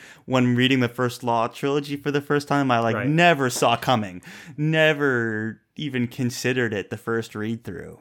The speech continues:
Speaker 1: I remember that development being like, "Of, of course, of course," but I would have never thought of that. <laughs>
Speaker 2: Yeah.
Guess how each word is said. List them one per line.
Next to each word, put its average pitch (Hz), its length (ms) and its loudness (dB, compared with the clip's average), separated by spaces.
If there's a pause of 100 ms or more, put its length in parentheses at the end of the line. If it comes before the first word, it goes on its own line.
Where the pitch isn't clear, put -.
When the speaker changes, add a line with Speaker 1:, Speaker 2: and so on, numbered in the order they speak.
Speaker 1:
I 110 80 -6
remember 113 320 0
that 113 220 -2
development 113 480 -2
being 113 180 -4
like, 104 200 -10 (680)
"Of, - 180 -20
of - 140 -16
course, - 560 -2
of 127 160 -12
course," 220 440 -4
but - 240 -10
I 101 300 -10
would 107 120 -8
have 110 100 -8
never 120 340 -4 (340)
thought 190 200 0
of 240 100 0
that. 104 400 -4
<laughs> - 380 -2 (960)
Speaker 2:
Yeah. 123 480 2